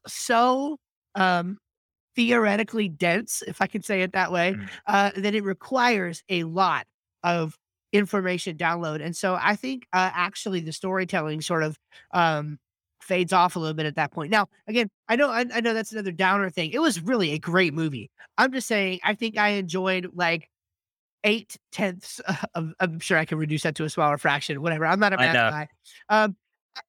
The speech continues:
Speaker 1: I enjoyed, I enjoyed, like, eight tenths of the storytelling of the movie. And then the other two tenths, I was kinda like, um, maybe not as, maybe not as
Speaker 2: Mm.
Speaker 1: good, not as satisfying as I would like.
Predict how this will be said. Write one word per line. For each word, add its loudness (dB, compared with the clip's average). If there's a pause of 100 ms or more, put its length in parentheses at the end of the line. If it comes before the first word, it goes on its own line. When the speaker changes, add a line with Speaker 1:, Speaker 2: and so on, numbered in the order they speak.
Speaker 1:
I -2
enjoyed, 0 (140)
I 4
enjoyed, 2
like, 0
eight -4
tenths -2 (260)
of 2
the -2
storytelling 0
of -4
the -4
movie. -2
And 0
then 2
the 2
other 2
two 2
tenths, 0
I -4
was -4
kinda 0
like, -4 (840)
um, 4 (220)
maybe 2
not 4
as, -2 (100)
maybe 0
not 4
as -4
Speaker 2:
Mm. -8
Speaker 1:
good, 0 (260)
not 6
as -6 (160)
satisfying 0 (300)
as 0
I 4
would -4
like. -2